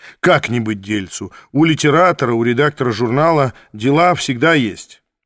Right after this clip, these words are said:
Вот, например, через неделю назначено мое дело.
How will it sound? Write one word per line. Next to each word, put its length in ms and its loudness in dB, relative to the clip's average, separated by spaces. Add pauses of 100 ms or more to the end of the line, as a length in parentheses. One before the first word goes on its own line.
(160)
Вот, 260 2
например, 400 2
через 260 0
неделю 420 2
назначено 600 0
мое 320 2
дело. 400 -2